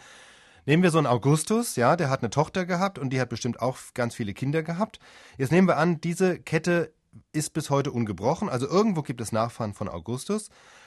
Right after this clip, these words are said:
Da muss man natürlich sehen, ja, das sind Nachfahren von Augustus, aber gleichzeitig sind es natürlich Nachfahren von Tausenden, wenn nicht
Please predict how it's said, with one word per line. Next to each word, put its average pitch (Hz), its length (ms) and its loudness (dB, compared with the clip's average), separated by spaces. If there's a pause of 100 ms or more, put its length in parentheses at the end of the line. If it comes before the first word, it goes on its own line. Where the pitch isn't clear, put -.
(100)
Da 131 80 0
muss 175 160 4
man 196 80 4
natürlich 160 300 0
sehen, 156 360 0
ja, 135 600 2
das 117 180 -4
sind 123 180 -2
Nachfahren 107 460 0
von 104 140 -6
Augustus, 117 500 -8
aber 123 180 -4
gleichzeitig 135 540 0
sind 143 160 0
es 135 100 -4
natürlich 127 300 -6
Nachfahren 127 440 -4
von 120 200 -4
Tausenden, 131 520 -2
wenn 120 120 -2
nicht - 260 -6